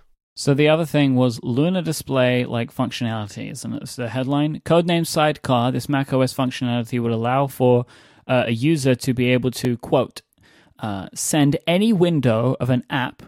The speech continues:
to an external display. The external display can be an actual external display connected to the Mac or even an iPad." Um, so this will be built into existing,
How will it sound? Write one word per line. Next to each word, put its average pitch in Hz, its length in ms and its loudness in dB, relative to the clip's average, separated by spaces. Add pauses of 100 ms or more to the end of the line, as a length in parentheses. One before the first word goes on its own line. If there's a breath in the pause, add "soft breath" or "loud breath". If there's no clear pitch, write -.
(160)
to - 160 -2
an 127 100 4
external 131 480 2
display. 117 600 -6
The 135 100 -2
external 151 420 0
display 139 540 0
can 127 160 -4
be 123 100 2
an 123 140 0
actual 165 340 -4
external 139 400 -2
display 127 380 -4
connected 123 420 -6
to 120 100 -8
the 117 100 -2
Mac 123 380 -2 (280 soft breath)
or 117 160 2
even 120 280 0
an 113 120 -2
iPad." 110 580 -6 (520 soft breath)
Um, 110 280 -2
so - 140 -6
this 143 140 0
will 143 80 0
be 139 60 2
built 131 280 4
into 131 360 2
existing, 127 600 0